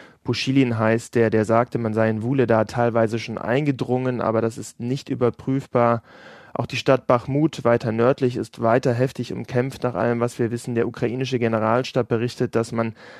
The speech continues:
Attacken zurückgeschlagen habe. Gleichzeitig sehen Analysten, dass es den russischen Kämpfern und auch Söldnern gelingt, kleine Fortschritte rund um Bachmut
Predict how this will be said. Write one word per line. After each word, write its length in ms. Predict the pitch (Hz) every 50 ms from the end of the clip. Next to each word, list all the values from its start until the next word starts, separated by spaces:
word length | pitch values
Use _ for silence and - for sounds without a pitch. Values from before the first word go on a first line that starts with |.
| - - - - - -
Attacken 420 | - - - 131 131 131 - 147 123
zurückgeschlagen 920 | - - 127 139 165 - - 151 - - 139 120 117 120 117 117 117 117
habe. 280 | 117 117 120 123 131
Gleichzeitig 720 | 120 123 120 120 135 151 - - 147 135 135 131 131 127 -
sehen 240 | - 135 135 131 -
Analysten, 600 | 123 131 131 127 123 135 139 - - - 127 120
dass 240 | 120 120 - -
es 80 | 123 -
den 160 | - 123 120
russischen 460 | 110 127 135 - 131 - - 123 113
Kämpfern 520 | - - 123 123 131 135 - - 139 127 -
und 160 | - 123 117
auch 80 | 113 113
Söldnern 560 | - 127 120 123 131 131 - 131 127 127 117
gelingt, 640 | 123 117 113 123 127 131 135 - - - - _
kleine 460 | - - 135 131 131 143 143 139 123
Fortschritte 580 | - - 123 113 113 - - - 120 110 - 113
rund 280 | 101 110 117 123 120 -
um 140 | 120 107
Bachmut 480 | 98 110 104 - 120 117 113 117 113